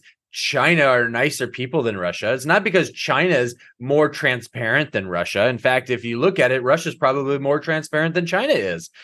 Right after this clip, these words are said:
But at the end of the day, what does China have that Russia doesn't have? A ton of people.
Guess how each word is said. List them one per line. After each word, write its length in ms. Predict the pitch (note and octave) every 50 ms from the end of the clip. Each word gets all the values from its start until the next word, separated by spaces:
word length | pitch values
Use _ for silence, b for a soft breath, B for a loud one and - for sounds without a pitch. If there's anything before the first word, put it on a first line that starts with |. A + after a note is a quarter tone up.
| B B B -
But 220 | G3 G3 F#3 - - _ _ _ _ _ _ _ _ _ _ _ _
at 160 | - G#3 G#3 -
the 160 | A3+ A3 A3+
end 160 | C4+ E4 F4
of 80 | E4 C#4+
the 80 | G3+
day, 320 | D#3+ F3 F3 E3 D#3 D3+ C#3+
what 240 | C#3 E3 F#3+ F#3
does 160 | G#3 A3 F#3 -
China 340 | - G#3+ F#3+ F#3 F#3 F3+
have 240 | E3 E3+ D#3+ E3 F#3
that 140 | F#3+ E3 C3+
Russia 240 | C#3+ D#3 D#3 - D#3+
doesn't 240 | D#3 F3 E3+ F3+ F3
have? 340 | F3+ F#3 G3 B3 D4 C4+ - _ _ _ _ _ _
A 220 | A#2+ A#2+ A2+ A2+ A2+ -
ton 840 | - - - - F#3 F#3+ F#3+ G3 G3 G3 F#3+ F#3+ G3 G3 F#3+ E3+ - _ _ _ _ _ _
of 360 | C3 C#3+ D3 D3+ D#3 C#3 -
people. 640 | - D#3+ D#3 D3 C#3 A#2 - A#2 G#2 F2+ D2+ C2 -